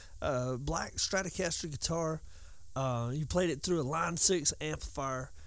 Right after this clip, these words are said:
And you were trying to play this one blues song by a gentleman,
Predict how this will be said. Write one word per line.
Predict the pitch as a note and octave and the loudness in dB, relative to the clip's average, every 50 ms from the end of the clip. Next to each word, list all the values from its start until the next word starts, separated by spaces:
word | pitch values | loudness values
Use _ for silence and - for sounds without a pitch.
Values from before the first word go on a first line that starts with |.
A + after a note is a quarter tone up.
| - - - - - - | -12 -14 -14 -8 -4 0
And | D#3+ E3+ F3 | 0 2 2
you | G3 A#3 C4 C#4+ C#4+ | 4 4 4 2 2
were | C4+ B3+ G#3 | 0 0 0
trying | - - - G#3 G#3+ G#3 G3+ G3+ | 2 2 4 4 4 2 2 0
to | F#3+ | -2
play | D#3+ - - F#3 F3 E3 D#3 D3 C#3+ C#3+ C3+ C3+ C#3+ - - - - - - - - - - - - - - D#3+ | -2 0 2 2 2 4 4 2 2 0 0 -2 -4 -6 -8 -12 -10 -10 -10 -10 -10 -8 -8 -8 -10 -8 -4 0
this | D#3+ F3+ E3+ D#3 - - E3+ | 2 4 4 6 6 6 4
one | D#3+ D3+ F3+ F#3 G3 G3 F#3+ F#3+ F#3+ F#3+ F#3 F#3 F3 E3 D#3 D#3 | 4 2 2 4 4 6 6 4 4 2 2 0 -2 -2 -2 2
blues | D#3 F#3 G3 G3+ G3 F#3+ F3+ D3+ B2+ | 6 6 8 8 8 6 4 4 6
song | - - F3 C#3+ C3 B2 A#2+ A#2 A#2 A#2+ B2 - - - - - - - - - - - | 6 6 6 4 2 0 0 -2 -2 -4 -6 -8 -12 -12 -12 -14 -14 -14 -14 -14 -12 -6
by | - D#3 D3+ D3+ D3+ C#3+ C#3 C3+ C3 - | -2 0 2 2 4 2 2 0 -2 -2
a | - E3 | -2 -2
gentleman, | D3+ C3 D#3+ G3 F#3 E3+ D#3+ D3+ D3+ D3 D3+ C#3 | 0 2 2 2 2 2 2 0 0 0 -2 -4